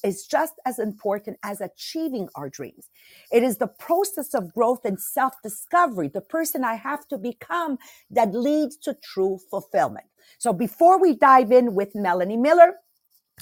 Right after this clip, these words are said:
I want to once again ask you to share and ask the people, does your job align you with your values and your principle? How many people are in jobs they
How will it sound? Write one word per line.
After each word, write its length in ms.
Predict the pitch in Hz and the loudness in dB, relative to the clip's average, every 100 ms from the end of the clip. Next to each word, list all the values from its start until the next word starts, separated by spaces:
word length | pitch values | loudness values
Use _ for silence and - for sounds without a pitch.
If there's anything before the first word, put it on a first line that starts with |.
| - | 0
I 120 | 214 | 2
want 340 | 214 226 220 214 | 4 2 -2 -4
to 200 | 226 147 | -10 -10
once 400 | - 165 240 294 | -10 0 2 2
again 300 | 302 226 214 202 | 0 -2 -4 -4
ask 300 | 202 208 - | -10 -10 -14
you 80 | 202 | -14
to 100 | - | -12
share 680 | 151 - - 208 196 226 403 - - - - - | -12 -12 -6 -4 0 0 -2 -8 -20 -20 -16 -4
and 240 | 208 202 - _ | -2 -2 -4 _
ask 320 | 220 269 277 | 0 0 -2
the 100 | - | -8
people, 560 | 302 285 226 - 233 285 _ _ _ _ _ _ _ 165 | -6 -4 -4 -2 -2 -4 _ _ _ _ _ _ _ 6
does 280 | 240 196 | 6 8
your 280 | 202 269 320 | 6 6 6
job 500 | 247 277 214 220 226 202 - | 4 4 6 6 4 -2 2
align 520 | 208 202 220 220 233 | 4 6 6 4 2
you 260 | 214 208 208 | -2 -2 -2
with 340 | 185 208 226 | -2 -2 -2
your 140 | 247 | -4
values 800 | 226 208 190 190 180 185 190 175 - | -2 0 2 0 -2 -4 -4 -8 -8
and 340 | 180 175 175 | -6 -4 -6
your 200 | 175 170 | -4 -4
principle? 720 | 170 - 220 208 - - 113 - _ - | -6 -6 -6 -6 -6 -4 -6 -8 _ -16
How 380 | - 240 262 | 0 4 6
many 280 | 294 320 330 | 4 0 -4
people 480 | 330 262 208 226 240 | -2 -2 0 0 -2
are 140 | 196 220 | -2 -4
in 220 | 247 254 | -2 -2
jobs 420 | 170 151 185 180 | 2 2 2 0
they 160 | 269 | 2